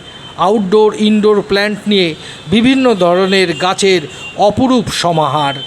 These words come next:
এই হাট শুধু বেচাকেনার জায়গা নয়, এখানে মানুষের হৃদয়ের গভীর সংযোগ তৈরি হয়। ছোট্ট শিশু থেকে শুরু করে প্রাপ্তবয়স্ক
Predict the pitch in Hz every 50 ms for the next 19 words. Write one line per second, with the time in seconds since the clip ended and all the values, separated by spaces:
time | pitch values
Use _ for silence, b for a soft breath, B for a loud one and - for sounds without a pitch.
0 | B B B B B B 160 165 160 147 127 143 160 170 185 185 - B B B
1 | B B - - 196 190 196 220 196 190 190 185 - 226 220 226 220 208 190 175
2 | 156 170 165 160 165 156 156 151 156 151 147 147 147 139 B B B B B -
3 | 180 175 196 196 190 185 175 170 165 185 202 190 - - 190 185 165 156 175 190
4 | 180 190 185 180 180 180 175 165 151 175 196 190 226 220 202 - - - 170 175
5 | 180 190 202 220 214 208 - - 175 170 160 160 156 151 143 143 143 139 135 135
6 | 127 B B B B B B B - - 190 190 190 - 180 160 - - 196 175
7 | - 208 196 - 185 185 - 185 - - 190 190 185 190 185 196 196 185 175 151
8 | 139 B B B B B B - 202 202 196 - - 233 220 202 196 196 196 185
9 | - - - 185 175 170